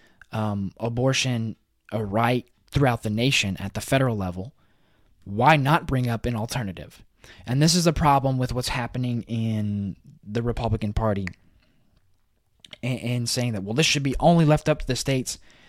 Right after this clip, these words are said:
But look, this is not where, um, those who oppose or for abortion, um, are standing. They're coming out and they're saying, "Look,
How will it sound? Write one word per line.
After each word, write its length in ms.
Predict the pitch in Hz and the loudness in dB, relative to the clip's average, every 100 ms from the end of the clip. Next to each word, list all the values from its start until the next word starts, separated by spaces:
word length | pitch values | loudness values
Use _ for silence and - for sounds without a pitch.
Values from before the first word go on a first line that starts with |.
| _ - | _ 0
But 100 | 117 | 4
look, 220 | 151 - | 4 4
this 160 | 139 | 0
is 140 | 180 151 | 2 4
not 400 | 139 151 - 120 | 4 2 0 -2
where, 500 | 135 131 131 127 120 - - - - - - | -2 0 0 -2 -4 -12 -20 -20 -20 -20 -10
um, 540 | 117 110 107 101 98 - _ - - - - - - - - - - - - - - | -8 -6 -6 -6 -8 -12 _ -20 -20 -20 -20 -20 -20 -20 -20 -20 -20 -20 -20 -8 2
those 260 | 135 139 | 4 6
who 120 | 147 131 | 4 4
oppose 540 | - 135 135 127 - | 6 6 4 2 -2
or 220 | 117 117 104 | -4 -4 -2
for 280 | - 151 | 2 2
abortion, 500 | 131 120 120 - 101 - - - - - | 4 2 0 -2 -6 -8 -20 -20 -14 -6
um, 320 | 113 110 98 | -2 -2 0
are 180 | 123 127 | 2 2
standing. 440 | - 127 127 120 | 2 0 0 0
They're 180 | 110 139 | 2 2
coming 320 | - 147 131 | 2 0 0
out 260 | 117 110 110 | 0 -2 -4
and 140 | 101 107 | -4 0
they're 180 | 127 | 0
saying, 260 | 123 120 107 | 0 -2 0
"Look, 280 | 113 104 | 0 0